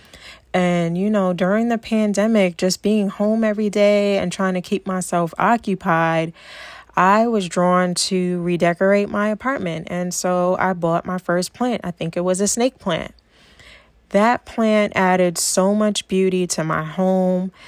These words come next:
I found myself looking forward to watering it, celebrating when I noticed the little baby shoots popping up.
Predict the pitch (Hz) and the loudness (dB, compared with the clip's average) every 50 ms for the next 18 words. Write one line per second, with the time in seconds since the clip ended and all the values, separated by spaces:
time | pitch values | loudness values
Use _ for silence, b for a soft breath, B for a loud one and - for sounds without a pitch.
0 | B B B B - 185 175 - - 180 180 180 180 175 170 170 165 - 175 170 | B B B B -2 -2 -2 -2 0 0 0 0 0 -2 -4 -4 -4 -4 -2 -4
1 | 165 - - 165 165 165 - 165 165 160 - - - 185 196 208 208 202 202 190 | -4 -4 -4 -6 -6 -6 -6 -8 -10 -10 -10 -4 0 2 4 4 4 2 2 0
2 | 185 - - 165 156 151 160 160 170 185 190 190 190 196 196 190 190 190 190 190 | 0 -2 -2 -4 -2 0 2 4 4 6 6 6 4 4 4 2 2 2 2 2
3 | 190 185 185 185 190 220 _ b b b b b b b b b b - - - | 2 2 2 0 -2 -4 _ b b b b b b b b b b -6 -2 0
4 | 196 190 196 190 180 175 190 185 185 185 190 185 185 185 185 185 175 170 170 175 | 2 2 2 2 2 2 0 0 2 2 2 2 2 2 0 0 0 0 0 0
5 | 175 175 175 180 180 185 175 - 190 180 180 180 180 170 170 165 165 165 - - | 0 2 2 2 2 0 0 0 0 2 4 4 2 2 0 -2 -2 -2 -4 -6
6 | 175 - - - 247 254 269 269 - - - 294 269 262 269 - 262 262 262 254 | -8 -8 -2 0 2 2 2 0 -2 -2 0 2 2 2 2 0 0 2 2 4
7 | 254 247 247 247 247 247 247 - | 4 4 6 6 4 4 2 -2